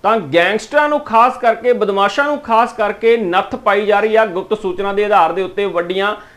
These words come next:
ਕਾਮਯਾਬੀਆਂ ਹਾਸਲ ਹੋ ਰਹੀਆਂ ਨੇ ਪੰਜਾਬ ਦੀ ਪੁਲਿਸ ਨੂੰ। ਅੱਜ ਪਟਿਆਲਾ ਦੀ ਪੁਲਿਸ ਨੂੰ ਵੀ ਇਹ ਵੱਡੀ ਕਾਮਯਾਬੀ ਹਾਸਲ ਹੋਈ ਆ। ਹੁਣ ਇਸ ਦੇ ਕੋਲੋਂ ਡੂੰਘਾਈ ਦੇ ਨਾਲ ਪੁੱਛਿਆ ਜਾ ਰਿਹਾ ਕਿ ਇਸ ਦੇ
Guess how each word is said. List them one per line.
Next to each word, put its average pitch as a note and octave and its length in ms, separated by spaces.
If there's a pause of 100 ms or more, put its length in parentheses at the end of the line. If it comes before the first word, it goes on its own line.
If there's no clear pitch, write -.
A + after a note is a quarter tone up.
(140)
ਕਾਮਯਾਬੀਆਂ G#3 640 (100)
ਹਾਸਲ E3 280
ਹੋ D#3 140
ਰਹੀਆਂ E3 160
ਨੇ F#3+ 100
ਪੰਜਾਬ E3+ 440
ਦੀ D3+ 80
ਪੁਲਿਸ G3+ 320
ਨੂੰ। C3+ 200
ਅੱਜ G3 140
ਪਟਿਆਲਾ A3 460
ਦੀ C4+ 120
ਪੁਲਿਸ G#3 260
ਨੂੰ G3+ 180
ਵੀ G3 100
ਇਹ G3+ 60
ਵੱਡੀ F3 400 (340)
ਕਾਮਯਾਬੀ G#3 520
ਹਾਸਲ D#3 300
ਹੋਈ D#3+ 240
ਆ। A3+ 80
ਹੁਣ A3+ 140
ਇਸ A#3 140
ਦੇ B3+ 140
ਕੋਲੋਂ B3 320
ਡੂੰਘਾਈ G3+ 400
ਦੇ A#3+ 120
ਨਾਲ A3+ 180
ਪੁੱਛਿਆ G#3+ 400
ਜਾ G3+ 220
ਰਿਹਾ G#3 300 (1080)
ਕਿ G#3 220
ਇਸ G#3 160
ਦੇ A3 320